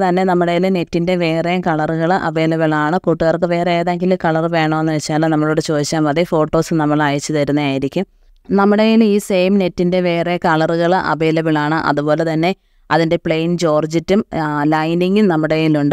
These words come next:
കൂട്ടുകാർക്ക് വേറെ ഏതെങ്കിലും കളർ വേണമെന്നുണ്ടെങ്കിൽ നമ്മളോട് മെസ്സേജ് ചോദിച്ചാൽ മതി, നമ്മൾ ഫോട്ടോസ്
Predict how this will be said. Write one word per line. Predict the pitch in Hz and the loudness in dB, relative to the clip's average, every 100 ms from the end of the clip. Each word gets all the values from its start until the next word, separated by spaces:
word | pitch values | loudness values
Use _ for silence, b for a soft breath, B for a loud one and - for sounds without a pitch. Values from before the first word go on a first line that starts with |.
| 175 | 2
കൂട്ടുകാർക്ക് | 190 190 196 202 185 | 0 0 0 0 0
വേറെ | 175 180 170 | 0 0 -2
ഏതെങ്കിലും | 170 175 180 185 180 | -2 0 0 0 0
കളർ | 156 160 165 | 0 0 0
വേണമെന്നുണ്ടെങ്കിൽ | 156 156 160 160 151 151 160 160 | 0 0 0 2 2 2 2 2
നമ്മളോട് | 147 151 151 156 | 0 2 0 2
മെസ്സേജ് | 151 139 156 160 160 | 0 -2 -2 -2 0
ചോദിച്ചാൽ | 151 147 156 151 | -2 -2 -2 -2
മതി, | 147 165 | 0 0
നമ്മൾ | 151 151 151 | 0 0 0
ഫോട്ടോസ് | 151 139 151 151 180 | 0 0 0 -2 -2